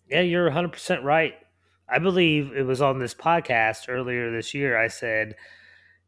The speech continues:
"Would he even be in this event if it wasn't for his dad?" And the answer was essentially no. And that was before he made the turn to heel.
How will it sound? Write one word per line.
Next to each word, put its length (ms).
"Would 140
he 260
even 500
be 580
in 180
this 220
event 440
if 140
it 40
wasn't 380
for 180
his 240
dad?" 420
And 240
the 180
answer 280
was 180
essentially 420
no. 320
And 100
that 80
was 100
before 380
he 140
made 220
the 60
turn 280
to 60
heel. 440